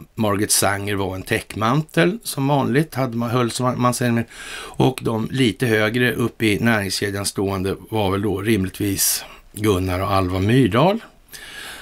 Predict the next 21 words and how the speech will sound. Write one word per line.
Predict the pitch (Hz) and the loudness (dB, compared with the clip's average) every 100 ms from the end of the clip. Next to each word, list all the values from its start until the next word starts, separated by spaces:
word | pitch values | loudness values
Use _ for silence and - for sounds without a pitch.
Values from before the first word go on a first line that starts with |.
| - | -20
Och, | - - 147 - - - | -8 2 2 2 -2 2
eh, | 135 131 - | 2 2 0
ja, | 180 120 - | 2 2 0
det | 127 127 | -4 -2
kom | 127 110 | -2 0
ju | 113 110 | 0 -2
därifrån. | 107 107 95 - 98 101 - | -2 0 0 0 -2 -4 -4
Det | - | -4
kom | - 107 120 104 | 0 0 2 0
helt | 98 - - - | 0 -2 -4 -6
enkelt. | 92 82 - 95 - - | -6 -8 -8 -8 -8 -2
Och | 107 - | -2 0
hon | - 101 | -2 -2
var | 95 95 | 0 -2
ju | 98 - | -2 -2
den | 101 87 | -2 0
sociala | 76 101 - 95 73 92 | -2 -2 0 0 0 -4
ingenjörskontens | - 95 98 95 - 87 80 87 85 - | -4 -2 0 0 -2 -6 -8 -10 -8 -2
mamma | 107 123 104 123 113 - - | 2 2 2 0 0 -4 -10
här | 85 | -10
hemma. | 87 87 92 | -8 -10 -10